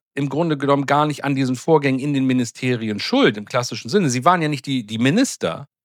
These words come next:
so, sondern die Ampel waren, d-, das waren ja Ampelminister, ne? Außenministerin Annalena Baerbock, Wirtschaftsminister Robert Habeck, das waren diejenigen, die diese Ministerien, <laughs> ich möchte jetzt mal sagen, besetzt gehalten haben.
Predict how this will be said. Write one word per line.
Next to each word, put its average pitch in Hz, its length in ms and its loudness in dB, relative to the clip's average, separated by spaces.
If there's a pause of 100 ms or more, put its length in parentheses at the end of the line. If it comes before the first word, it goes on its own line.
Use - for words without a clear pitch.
(640)
so, 107 360 -8 (420)
sondern 135 400 0 (120)
die 143 120 -4
Ampel 120 600 2 (100)
waren, 110 400 2
d-, 107 140 -8
das 120 220 -2
waren 151 140 4
ja 147 100 2
Ampelminister, 101 840 -2 (180)
ne? 208 320 -6
Außenministerin 127 760 2
Annalena 117 520 0
Baerbock, 147 600 6
Wirtschaftsminister 113 1000 0
Robert 120 500 2
Habeck, 147 400 4 (240)
das - 240 0
waren 180 180 4
diejenigen, 127 720 0
die 123 160 -8
diese 120 240 -4
Ministerien, 120 760 0
<laughs> - 60 -20
ich 151 180 -2
möchte 147 240 0
jetzt 143 160 -2
mal 127 140 2
sagen, 123 320 2
besetzt - 540 0 (400)
gehalten 98 480 -4
haben. 85 320 -12